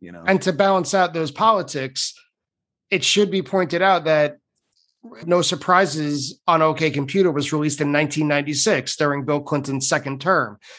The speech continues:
Speaker 2: So we know that it wasn't written because of the state of, of the world, geopolitical affairs in the early two thousands or the mid two thousands,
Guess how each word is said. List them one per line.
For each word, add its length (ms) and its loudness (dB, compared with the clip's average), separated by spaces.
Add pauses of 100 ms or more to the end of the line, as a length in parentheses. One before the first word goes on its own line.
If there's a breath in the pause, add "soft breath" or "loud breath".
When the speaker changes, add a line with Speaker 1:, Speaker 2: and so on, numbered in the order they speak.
Speaker 2:
So 180 0
we 160 0
know 220 6
that 160 2
it 80 0
wasn't 340 0
written 480 -2 (500)
because 380 2
of 80 0
the 80 -2
state 380 0
of, 200 -4 (140)
of 140 -4
the 80 -2
world, 320 0
geopolitical 720 0
affairs 460 0
in 300 4
the 360 2
early 320 2
two 180 0
thousands 440 0
or 40 0
the 80 -4
mid 220 -4
two 140 -6
thousands, 500 -2